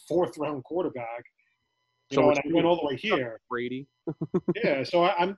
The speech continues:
Speaker 1: I'm dead serious though. I mean,
Speaker 2: Yeah, no,
Speaker 1: it's a
Speaker 2: yeah.
Speaker 1: great signing 'cause it's a low risk, high reward signing.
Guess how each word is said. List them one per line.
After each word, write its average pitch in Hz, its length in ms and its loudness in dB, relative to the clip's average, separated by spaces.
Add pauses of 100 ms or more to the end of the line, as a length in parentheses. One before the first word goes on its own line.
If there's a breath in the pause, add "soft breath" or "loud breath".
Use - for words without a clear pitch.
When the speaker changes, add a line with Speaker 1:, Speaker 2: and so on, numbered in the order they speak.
Speaker 1:
I'm 180 140 -2
dead 202 180 2
serious 196 480 0
though. 123 200 -6
I 131 80 -6
mean, 147 160 4
Speaker 2:
Yeah, 147 80 2 (120)
no, 415 140 6
Speaker 1:
it's 131 80 4
a 151 40 6
Speaker 2:
yeah. 185 200 6 (100)
Speaker 1:
great 190 200 2
signing 208 260 0
'cause 143 120 -4
it's 135 100 -8
a 151 40 -2
low 165 260 4
risk, 165 260 -2
high 165 80 6
reward 147 400 0
signing. 156 260 -6